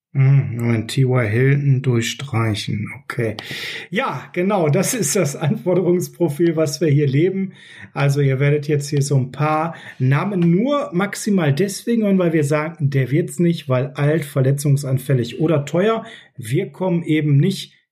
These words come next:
mit den Lösungen, die keine sind, sondern die, die realistisch sind,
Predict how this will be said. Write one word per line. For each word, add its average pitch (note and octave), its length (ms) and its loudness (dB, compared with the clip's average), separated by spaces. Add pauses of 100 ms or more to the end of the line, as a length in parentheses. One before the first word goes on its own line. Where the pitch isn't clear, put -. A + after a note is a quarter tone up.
mit C#3 300 0
den C3+ 160 2
Lösungen, C3+ 500 4
die A#2+ 140 -4
keine B2+ 300 0
sind, C3+ 260 2
sondern B2 320 0
die, C3 140 2
die C3 100 0
realistisch B2+ 1120 -2
sind, B2 340 0